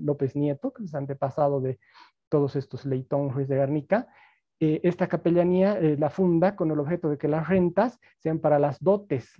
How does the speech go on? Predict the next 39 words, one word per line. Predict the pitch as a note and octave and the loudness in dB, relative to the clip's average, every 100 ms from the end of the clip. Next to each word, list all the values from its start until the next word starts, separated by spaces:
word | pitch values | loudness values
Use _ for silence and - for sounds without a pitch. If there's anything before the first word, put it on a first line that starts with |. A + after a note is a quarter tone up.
| - | -10
de | F3+ C#3 C3+ | -4 -2 0
las, | C3+ B2 - | 0 -4 -2
de | C3 | 0
las | C3 B2+ | 0 -2
descendientes, | C3 C#3+ C#3 C#3+ D3 C#3 C#3+ C3 - | -2 -2 -2 0 0 0 -4 -4 -4
eh, | C3 B2+ C3 C3 | -4 -2 -2 -2
mujeres | D3 E3 D#3 C3 | 0 4 4 4
de | C3 | -2
este | - B2+ | -4 -4
don | C3 | -2
Gabriel. | C3 C3 C3 _ _ _ - | -2 -2 -4 _ _ _ -6
¿No? | E3 | -4
Y | F3+ | -2
es | |
interesante | D#3+ D3 C#3+ D#3+ D3+ | -2 -2 -2 -2 -2
ver | D3 D3+ | -2 -2
cómo | C#3+ C#3 | -2 -2
ciento | C3+ D3+ D3+ | -2 -4 -4
cincuenta, | C3+ C#3+ C#3+ D#3 D#3 D3 | -4 -2 4 4 4 2
doscientos | C3 C3 D3+ D#3 C3+ | 0 -2 -4 -4 0
años, | D#3+ D#3+ D3+ | 2 4 2
doscientos | C#3+ D3+ D#3+ D#3+ C#3+ | 0 -2 -2 -4 -6
cincuenta | C#3+ D#3 D3+ | -2 -2 0
años | D3+ D#3 C#3+ | 0 0 0
después, | D3+ - G#3+ D#4+ - - _ | -2 4 4 4 -2 -20 _
sus | - D#3+ | -6 -2
descendientes | E3 E3 E3 F#3 F#3+ F3+ | -2 -2 -2 0 -2 -4
siguen | - A3 D#3+ | -4 0 0
estableciendo | C#3+ D3 C#3 C#3 E3 E3 | 0 0 0 0 -2 0
los | D3 C#3 | -2 0
nexos | D#3 D#3+ C3+ | -4 -4 -6
con | C#3+ C#3+ | -4 -2
don | C#3+ | 0
Gabriel | E3+ A3 A3+ | 0 2 2
a | D#3+ | 0
través | D3+ D3 C#3+ | -2 -4 -2
de, | C#3 | -2
de | C#3 | -2
unos | C#3 C3 | -4 -6